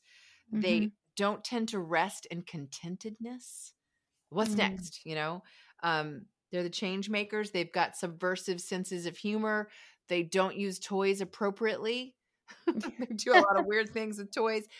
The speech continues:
Speaker 1: They're silly. They're brutally honest. And if we can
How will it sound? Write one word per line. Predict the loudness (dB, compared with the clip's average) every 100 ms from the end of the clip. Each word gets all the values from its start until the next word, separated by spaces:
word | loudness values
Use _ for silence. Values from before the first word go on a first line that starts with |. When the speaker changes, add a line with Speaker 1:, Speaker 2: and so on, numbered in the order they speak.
| -10 0
Speaker 1:
They're | 0
silly. | 0 2 4 4 4
They're | 2 0
brutally | 2 4 4 2
honest. | 4 4 4 0 -4 -12 -14 _ _ _ _ _ -4
And | 0 2 2 -4 -10 _ _ _ _ -8
if | -4 0
we | 0
can | 0 -4 -2 -6